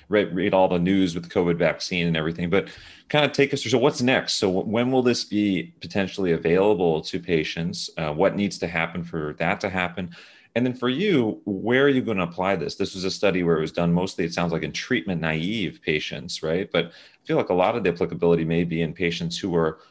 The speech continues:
either non-responsive or incompletely responsive to current therapy or cannot extend past a certain interval. As a clinician, those would be the kind of the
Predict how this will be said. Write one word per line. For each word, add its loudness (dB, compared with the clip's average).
either -2
non-responsive -2
or -4
incompletely -8
responsive -8
to -20
current -10
therapy -6
or -6
cannot -2
extend 0
past -6
a -10
certain -8
interval. -2
As -8
a -10
clinician, 0
those 2
would -4
be 2
the 2
kind -2
of -2
the 0